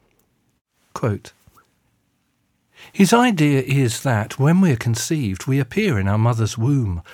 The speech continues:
like a little tiny light, suspended in immense space. And there's no sound.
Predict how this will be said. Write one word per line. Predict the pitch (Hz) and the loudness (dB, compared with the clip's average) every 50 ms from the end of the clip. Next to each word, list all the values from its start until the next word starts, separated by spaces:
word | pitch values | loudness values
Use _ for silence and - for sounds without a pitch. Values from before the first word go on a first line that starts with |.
| - - - - | -20 -16 -8 -6
like | 123 123 - | -4 -2 -2
a | 127 | -2
little | 120 135 143 139 - 160 156 160 160 151 - | -2 -2 -2 -4 -4 -6 -6 -6 -6 -10 -12
tiny | - - - 127 123 127 127 127 127 123 123 - _ | -10 -6 -4 -4 -2 -2 -4 -4 -4 -6 -8 -10 _
light, | - 101 90 87 87 - - - - _ _ _ _ _ _ _ | -10 -8 -8 -8 -10 -12 -18 -20 -20 _ _ _ _ _ _ _
suspended | _ - - 113 - - - - 127 135 139 135 127 135 131 117 | _ -10 -8 -8 -8 -8 -4 -2 0 0 0 0 0 -2 -2 -2
in | - 110 104 | -4 -4 -2
immense | 107 104 107 113 113 113 113 - | 0 0 0 0 0 -2 -4 -6
space. | - - - - 101 101 98 95 - - - - _ _ _ _ _ _ _ _ _ _ _ _ _ _ _ _ _ _ _ _ _ - | -10 -8 -8 -6 -6 -6 -6 -8 -10 -16 -20 -20 _ _ _ _ _ _ _ _ _ _ _ _ _ _ _ _ _ _ _ _ _ 0
And | 165 180 | 4 4
there's | 185 170 156 | 4 4 4
no | 190 196 190 | 4 4 2
sound. | - - - 151 127 107 101 101 95 - | 2 0 -2 -2 0 0 -2 -4 -6 -8